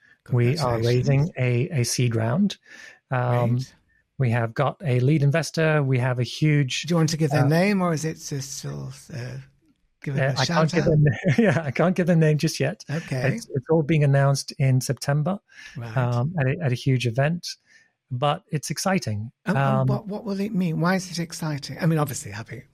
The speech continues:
Speaker 2: it's exciting to have the money, but what's gonna happen? You know, when that check goes into the bank, what, what's gonna happen? Different.
Speaker 1: It's, it's, it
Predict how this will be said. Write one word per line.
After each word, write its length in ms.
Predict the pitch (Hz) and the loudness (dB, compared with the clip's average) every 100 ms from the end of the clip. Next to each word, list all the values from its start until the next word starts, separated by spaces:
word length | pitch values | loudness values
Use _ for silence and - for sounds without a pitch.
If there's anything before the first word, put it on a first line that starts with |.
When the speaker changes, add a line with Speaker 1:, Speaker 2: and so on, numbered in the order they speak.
| _ | _
Speaker 2:
it's 180 | 208 147 | -10 -8
exciting 380 | 147 147 131 131 | -8 -8 -8 -8
to 60 | |
have 180 | 123 127 | -10 -8
the 100 | 127 | -10
money, 420 | 120 156 127 110 - - - | -4 -2 -2 -8 -16 -20 -8
but 140 | 160 - | -8 -4
what's 480 | 151 151 170 - - | -4 -2 -4 -8 -8
gonna 160 | 175 143 | -6 -6
happen? 580 | 143 135 135 139 120 - - _ _ _ | -8 -12 -12 -12 -16 -20 -20 _ _ _
You 60 | 147 | -8
know, 80 | 131 | -6
when 180 | 127 131 | -6 -8
that 220 | - - | -10 -8
check 240 | 170 - | -8 -6
goes 220 | 143 143 | -8 -8
into 200 | 139 131 | -8 -8
the 100 | 139 | -6
bank, 420 | 135 131 131 117 - _ | -4 -6 -8 -14 -18 _
what, 140 | 135 - - | -18 -16 -14
what's 240 | 123 - | -14 -10
gonna 140 | 143 131 | -8 -4
happen? 420 | 131 - 123 107 _ _ _ _ _ - - - - | -4 -4 -10 -14 _ _ _ _ _ -20 -20 -10 0
Different. 380 | 160 147 117 | 2 2 -2
Speaker 1:
It's, 140 | - - - _ | -8 -12 -14 _
it's, 340 | 143 - | -4 -2
it 40 | - | -8